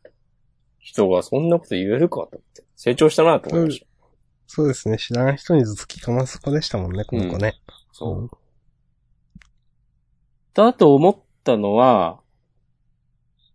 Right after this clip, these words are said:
Speaker 1: あの、竜王にはなれない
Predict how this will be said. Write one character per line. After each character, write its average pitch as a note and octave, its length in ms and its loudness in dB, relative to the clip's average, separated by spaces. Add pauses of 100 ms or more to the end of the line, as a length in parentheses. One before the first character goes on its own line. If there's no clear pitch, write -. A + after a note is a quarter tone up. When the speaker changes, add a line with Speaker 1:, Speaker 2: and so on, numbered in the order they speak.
(160)
Speaker 1:
あ G#2 180 0
の、 F#2+ 480 -4 (2250)
竜 E3 380 8
王 E3 240 10
に A2+ 100 4
は G2+ 100 2
な G#2 220 4
れ C#3 100 6
な G#2+ 180 4
い D#2 120 -6